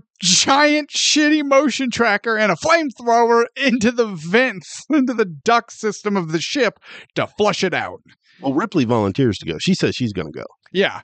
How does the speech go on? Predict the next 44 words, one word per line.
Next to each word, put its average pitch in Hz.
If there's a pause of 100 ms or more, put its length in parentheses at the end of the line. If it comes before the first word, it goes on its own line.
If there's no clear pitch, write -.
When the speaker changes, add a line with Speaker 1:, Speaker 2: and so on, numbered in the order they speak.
Speaker 2:
And 135
Speaker 1:
And 196
Speaker 2:
then 208
Speaker 1:
he, 202
Speaker 2:
Dallas 95
is 85
like, 170
Speaker 1:
and 180
Dallas 180
is 151
like, 165
"You're 185
a 156
woman." 107
Speaker 2:
Yeah. 127 (340)
Speaker 1:
<laughs> -
Like, 302
he 302
does. 269
He, 196
he, 180
Speaker 2:
Yeah. 160
Speaker 1:
he 202
pulls, 202
like, 196 (260)
Speaker 2:
He 123
pulls 120
rank. 113 (880)
Speaker 1:
not 277
even 262
ra-, 170
he 196
pulls 233
gender. 131 (1000)
Speaker 2:
That's 117
true. 82 (120)
Speaker 1:
'Cause 180
he, 175
'cause 180 (220)
he 226
does. 254
He's 196
like, 160
"Nope, 170